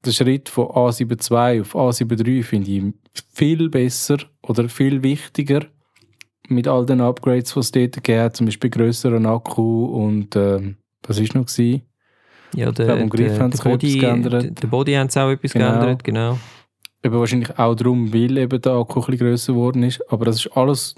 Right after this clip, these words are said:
Speaker 1: das ist alles gut. Ich glaub, der Autofokus ist auch noch besser geworden. Ähm, und jetzt bei der A sieben vier, dort ist, ähm, hat's jetzt nochmal einen, einen Boost gegeben, quasi vom,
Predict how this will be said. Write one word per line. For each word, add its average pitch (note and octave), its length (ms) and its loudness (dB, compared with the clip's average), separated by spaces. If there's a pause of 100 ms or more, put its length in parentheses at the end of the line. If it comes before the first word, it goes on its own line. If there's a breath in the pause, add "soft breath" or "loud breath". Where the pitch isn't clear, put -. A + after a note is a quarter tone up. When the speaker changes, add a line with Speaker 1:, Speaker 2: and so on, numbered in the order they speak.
(180)
Speaker 1:
das - 120 -10
ist - 120 -2
alles C3+ 220 2
gut. C3+ 480 -2 (360 soft breath)
Ich - 80 -20
glaub, - 160 -4
der B2+ 160 2
Autofokus C#3+ 580 0
ist - 100 0
auch B2+ 60 2
noch C3 100 0
besser C3 340 0
geworden. B2 540 2
Ähm, G2+ 400 -2 (1900 loud breath)
und B2+ 60 2
jetzt A#2+ 180 -4
bei B2 120 2
der B2 120 2
A A#2+ 200 2
sieben A#2 280 -2
vier, C3+ 500 0 (1500 soft breath)
dort C3 240 0
ist, - 420 -2
ähm, A2 640 0 (140)
hat's A2 200 -2
jetzt A#2+ 160 -4
nochmal A2+ 220 2
einen, G#2+ 160 0
einen G#2+ 460 0
Boost C3+ 360 0
gegeben, A#2+ 340 2
quasi A2+ 420 0
vom, G#2+ 560 0